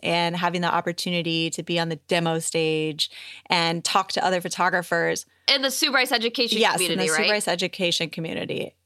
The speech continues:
Speaker 1: Like,
Speaker 2: Gotcha.
Speaker 1: that kind of stuff
Speaker 2: Yep.
Speaker 1: lights me up. And it's,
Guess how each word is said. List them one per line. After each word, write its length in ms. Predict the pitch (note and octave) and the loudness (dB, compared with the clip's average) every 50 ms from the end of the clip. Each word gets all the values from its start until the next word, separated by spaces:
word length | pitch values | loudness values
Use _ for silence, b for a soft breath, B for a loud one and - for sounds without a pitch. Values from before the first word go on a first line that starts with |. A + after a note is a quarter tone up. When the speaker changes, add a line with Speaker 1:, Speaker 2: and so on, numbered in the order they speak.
| _ _ - | _ _ 0
Speaker 1:
Like, 140 | F#3 F3+ F3+ | 2 2 2
Speaker 2:
Gotcha. 120 | D#3 E3+ | 2 2
Speaker 1:
that 220 | F#3+ F#3+ A3+ C4 - | 2 2 2 0 0
kind 260 | - C4 B3 A#3+ A3+ | 0 0 0 2 0
of 80 | G#3+ G3+ | -2 -2
stuff 720 | - - F3+ F3 E3+ E3+ E3+ E3+ D#3+ - - - - - - | -2 0 2 2 2 2 2 0 -2 -6 -10 -16 -10 -4 -2
Speaker 2:
Yep. 140 | F3+ E3+ E3 | 0 0 2
Speaker 1:
lights 340 | E3+ E3 E3 - - - - | 2 0 0 0 -4 -6 -4
me 140 | E3+ E3 D#3 | -2 0 0
up. 320 | D#3 D#3 D#3+ D#3+ - - | 0 0 -2 -4 -4 -4
And 440 | - F3+ E3+ F3 F3 E3+ E3+ E3 E3+ B B B B B B B - | -2 0 2 2 2 2 0 -2 -4 B B B B B B B 0
it's, 280 | A3 A3 A3 - - | 0 0 0 -2 -8